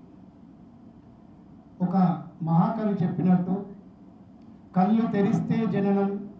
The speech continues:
కళ్ళు మూస్తే మరణం, కళ్ళు తెరిస్తే జననం, కళ్ళు మూస్తే మరణం,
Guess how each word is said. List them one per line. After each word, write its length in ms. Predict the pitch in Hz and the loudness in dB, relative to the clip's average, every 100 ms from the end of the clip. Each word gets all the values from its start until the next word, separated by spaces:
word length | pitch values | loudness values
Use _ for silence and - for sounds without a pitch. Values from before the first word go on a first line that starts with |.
| - - - - - - | -20 -20 -20 -20 -20 -4
కళ్ళు 300 | 190 196 214 | 0 2 2
మూస్తే 500 | 202 190 - - 220 | 4 4 2 0 0
మరణం, 500 | 202 185 180 160 - - - - - - - - - | 4 4 4 2 0 -8 -18 -20 -20 -20 -20 -20 -2
కళ్ళు 320 | 185 214 233 | 0 2 2
తెరిస్తే 580 | 196 202 220 214 - 226 180 | 2 0 -2 -2 -2 0 0
జననం, 500 | 196 202 202 208 - - - - - | 2 2 0 -2 -6 -10 -16 -18 -2
కళ్ళు 320 | 180 190 220 214 | 2 4 4 2
మూస్తే 500 | 190 196 - 220 214 | 2 0 -2 -4 0
మరణం, 480 | 196 180 160 - | 2 2 2 -2